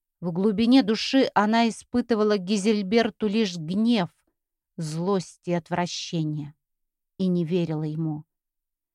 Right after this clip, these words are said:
Все клятвы принца могут оказаться ложью, умелым притворством, как тогда, когда он очаровал её в Орденах. Зачем он делает это?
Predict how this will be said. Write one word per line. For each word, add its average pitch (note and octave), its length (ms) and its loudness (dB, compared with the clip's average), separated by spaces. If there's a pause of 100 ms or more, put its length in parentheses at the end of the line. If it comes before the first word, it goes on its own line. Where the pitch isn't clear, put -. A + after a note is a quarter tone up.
(140)
Все - 340 0
клятвы A#3 560 4
принца A#3 440 0
могут A3 380 2
оказаться G#3+ 640 4
ложью, D#3+ 560 2 (800)
умелым G#3+ 560 2
притворством, G#3+ 920 0
как - 320 -2
тогда, G#3 540 2
когда F#3+ 420 4
он G3+ 140 4
очаровал A#3 640 6
её F3+ 260 2
в F3 40 6
Орденах. F#3 600 6 (100)
Зачем F#3+ 640 0
он G#3 220 0
делает F#3 600 4
это? E3 400 0